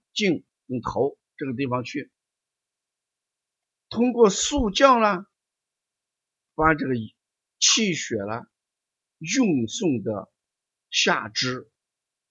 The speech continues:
骨骼，所以这个污染啦就会得到很好的改善。所以我今天想给大家的启发就是说，孩子这个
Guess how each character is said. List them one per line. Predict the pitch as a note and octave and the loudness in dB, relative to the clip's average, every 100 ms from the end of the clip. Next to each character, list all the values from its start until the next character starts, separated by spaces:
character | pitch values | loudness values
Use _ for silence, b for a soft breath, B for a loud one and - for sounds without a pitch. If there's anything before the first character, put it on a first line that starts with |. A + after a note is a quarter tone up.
| _ _ _ _ _ _ _ | _ _ _ _ _ _ _
骨 | - A#2 | -10 -10
骼， | - F2+ A2+ - _ _ _ _ _ _ _ _ _ | -8 -6 -8 -8 _ _ _ _ _ _ _ _ _
所 | - C#4+ | 2 4
以 | |
这 | A#3+ A3 | 4 2
个 | F#3 D#3+ - _ | 2 2 -4 _
污 | B2 D3+ F3 | -4 2 4
染 | C#3+ A2 | 4 4
啦 | A#2 B2+ - _ _ _ _ | 0 -6 -14 _ _ _ _
就 | - D#3 | 0 0
会 | A2+ | 0
得 | G2+ F2+ G2 | -8 -8 -6
到 | G2 - _ _ | -6 -8 _ _
很 | A2 | -12
好 | G2 E2+ | -12 -12
的 | E2+ | -14
改 | D#2+ C#2+ | -14 -12
善。 | F2 - _ _ _ _ - | -12 -16 _ _ _ _ 2
所 | D#3 | 6
以 | |
我 | D3 G#2 F#2+ - | 6 6 0 -2
今 | - E3 | 2 4
天 | D#3+ D#3+ | 4 2
想 | - - | 0 -8
给 | - C#3+ | -8 -6
大 | B2 | -2
家 | C3+ | -2
的 | B2+ | -2
启 | A2+ - - F#2 | -4 -4 -4 -8
发 | - D#3 | -8 -8
就 | D#3 C3 | -6 -8
是 | G#2+ - | -10 -8
说， | G2+ F#2+ _ _ _ _ _ _ | -8 -8 _ _ _ _ _ _
孩 | - B2+ D3+ | -6 0 2
子 | F#3 E3+ | 2 0
这 | D3 A#2 | -2 -2
个 | G#2+ G2+ | -2 -6